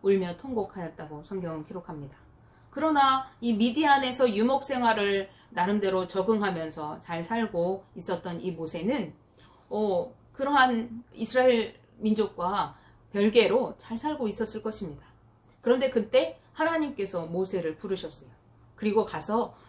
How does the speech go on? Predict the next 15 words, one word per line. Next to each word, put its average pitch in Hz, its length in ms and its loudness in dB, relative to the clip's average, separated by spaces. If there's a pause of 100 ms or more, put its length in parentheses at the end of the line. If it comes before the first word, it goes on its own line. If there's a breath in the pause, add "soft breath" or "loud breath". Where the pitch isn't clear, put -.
바로에게서 202 800 4
"내 190 180 2
백성 196 440 -10
이스라엘 208 460 0
자손을 170 640 -4 (200 loud breath)
이제 190 460 2
이끌고 233 720 -2
인도해 214 420 0
내라고" 156 360 -8
하십니다. 180 440 -12 (1500 loud breath)
모세는 302 420 4
이와 294 180 8
같은 294 300 0
하나님의 302 480 0
부르심에 240 760 0